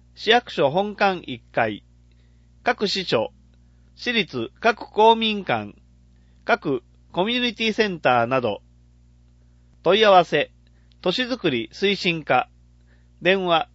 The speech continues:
六七四七五五二。ファックス、六六一七ゼロゼロ八。申し込み、十一月四日火曜日から十二月三日水曜日に、エイチピー、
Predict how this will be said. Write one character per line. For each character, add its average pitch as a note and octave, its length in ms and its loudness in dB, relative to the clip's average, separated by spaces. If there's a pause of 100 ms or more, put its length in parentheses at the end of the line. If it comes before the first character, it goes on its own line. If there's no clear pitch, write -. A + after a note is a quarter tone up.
(140)
六 F3 240 0
七 A3 240 2
四 C3 280 0 (300)
七 G3+ 280 0
五 A3 260 6
五 D#3 280 6
二。 C3 320 -4 (680)
フ G#3+ 60 0
ァ A#3+ 40 0
ッ - 20 -20
ク - 100 -16
ス、 B2 260 -8 (240)
六 E3+ 220 0
六 A3+ 300 6
一 B2 400 -6 (380)
七 G3+ 260 0
ゼ A#3 120 2
ロ D#3+ 120 4
ゼ C#3 140 2
ロ E3+ 100 4
八。 D3+ 440 -2 (1200)
申 A#3 200 4
し - 120 -8
込 G3 120 0
み、 F3+ 240 -2 (600)
十 G#3+ 220 0
一 A#3+ 180 -4
月 A3 260 -2
四 F#3+ 140 4
日 - 400 0
火 D#3+ 100 0
曜 G#3+ 240 4
日 D3 100 -4
か A2+ 140 0
ら G#2+ 200 -6 (280)
十 A3 220 -2
二 A#3+ 120 -4
月 G3+ 240 0
三 C#3+ 140 -4
日 - 440 -2
水 A#3 280 -4
曜 G#3+ 200 6
日 C3 140 0
に、 G#2+ 220 -8 (500)
エ G3+ 120 6
イ A#3+ 60 -4
チ A#3 140 -14
ピ C#3+ 380 -4
ー、 - 60 -20